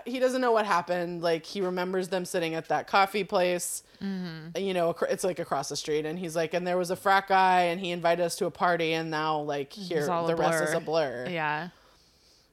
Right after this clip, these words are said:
Speaker 1: And then <laughs> he's like, "Jen, can I ask you something?"
Speaker 2: <laughs> Yeah.
Speaker 1: And she's like, "Yeah."
Speaker 2: Yeah.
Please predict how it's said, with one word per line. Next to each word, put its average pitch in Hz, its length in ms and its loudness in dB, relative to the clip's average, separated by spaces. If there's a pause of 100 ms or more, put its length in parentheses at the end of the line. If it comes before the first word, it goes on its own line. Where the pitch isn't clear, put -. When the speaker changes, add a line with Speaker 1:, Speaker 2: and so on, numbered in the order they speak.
Speaker 1:
And 240 160 4
then 262 480 6 (160)
<laughs> - 160 -20
he's 226 200 -2
like, 196 220 2
"Jen, 202 600 -6
can 226 140 -12
I 220 40 -8
ask 214 220 -10
you 226 60 -16
something?" 240 480 -12
Speaker 2:
<laughs> - 20 -20
Yeah. 202 220 2 (840)
Speaker 1:
And 196 100 -14
she's 202 200 -12
like, 202 140 -12
"Yeah." 240 200 -10
Speaker 2:
Yeah. - 60 -6